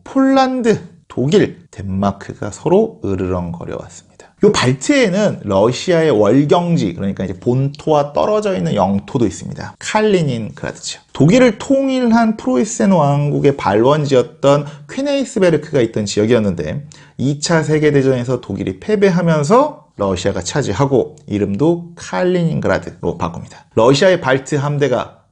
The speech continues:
발티스크에 주둔하고 있죠. 요 발티스크는요, 러시아의 정말 몇 안 되는 부동항, 얼지 않은 항구이기도 합니다. 이번에는 러시아 서쪽으로 한번 가볼게요.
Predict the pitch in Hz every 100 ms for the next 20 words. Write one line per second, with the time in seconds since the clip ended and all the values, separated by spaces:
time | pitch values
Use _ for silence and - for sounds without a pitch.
0 | - 98 95 95 104 - - - 113 185
1 | 240 - _ _ - 95 90 67 - -
2 | - _ - - - 143 143 - 143 240
3 | 214 180 113 151 139 - - _ - 104
4 | 135 160 139 - 196 277 262 233 165 107
5 | 120 127 127 131 131 - - 110 101 98
6 | 95 87 85 85 - _ - 92 92 95
7 | 95 85 110 107 - 120 117 107 - -
8 | - - - - - _ - 143 214 226
9 | 220 214 170 117 117 - 156 156 147 147
10 | 247 - 339 302 254 185 147 110 104 -
11 | 98 87